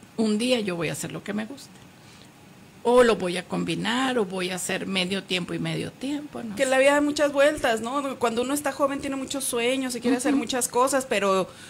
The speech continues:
Speaker 2: ya cuando está uno en la vida adulta dice, "Ah, bueno, a ver, hay que sacar el, el, el titulito que está ahí debajo de la cama para,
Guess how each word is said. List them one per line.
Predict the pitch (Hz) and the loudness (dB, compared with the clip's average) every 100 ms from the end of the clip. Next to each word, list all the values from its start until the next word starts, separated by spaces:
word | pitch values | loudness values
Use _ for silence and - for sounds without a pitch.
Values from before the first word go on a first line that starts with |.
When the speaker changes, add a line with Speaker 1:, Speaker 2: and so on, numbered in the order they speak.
| - | -4
Speaker 2:
ya | 220 226 | 0 2
cuando | 262 254 | 4 2
está | 226 233 | 2 0
uno | 247 262 | 0 0
en | 262 | 0
la | 220 | 0
vida | 220 240 | 2 2
adulta | 247 226 226 254 | 2 2 0 0
dice, | 247 226 226 240 233 185 - - - - | 0 0 0 0 0 -2 -4 -18 -20 -2
"Ah, | 185 202 220 247 | 4 6 6 6
bueno, | 247 262 | 4 4
a | 262 | 2
ver, | 254 254 | 2 2
hay | 247 | 0
que | 247 | -2
sacar | 247 247 240 240 | -4 0 2 2
el, | 262 233 | 2 0
el, | 220 208 | -2 0
el | 214 196 | -2 -2
titulito | - 208 214 208 240 - | -4 -4 -2 -2 -2 -2
que | - | -2
está | 220 - 233 | -2 2 2
ahí | 240 240 | 2 2
debajo | 254 240 240 247 | 2 2 0 0
de | 240 | 0
la | 180 160 - | 0 -2 2
cama | 214 240 262 - | 4 4 2 2
para, | 302 - | 2 2